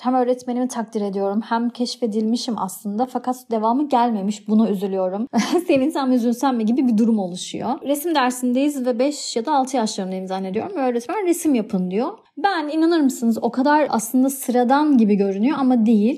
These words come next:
O an hayalimde gökkuşağını resmetmeye çalışıyorum ama böyle bunu bildiğimiz gökkuşağı şeklinde değil.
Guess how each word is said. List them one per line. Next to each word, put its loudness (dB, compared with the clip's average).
O 2
an 2
hayalimde 4
gökkuşağını 0
resmetmeye -6
çalışıyorum -6
ama 2
böyle 2
bunu 2
bildiğimiz 2
gökkuşağı 0
şeklinde 2
değil. 2